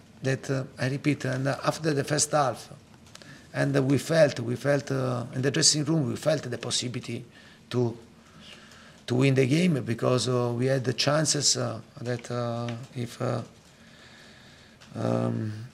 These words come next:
for sure we, we should, uh, exploit much better, okay? And, uh, then the second half, uh, to, to consider goal quickly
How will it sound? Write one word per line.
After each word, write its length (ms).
for 140
sure 320
we, 340
we 100
should, 580
uh, 100
exploit 560
much 240
better, 340
okay? 380
And, 220
uh, 240
then 200
the 80
second 360
half, 280
uh, 320
to, 300
to 80
consider 380
goal 360
quickly 640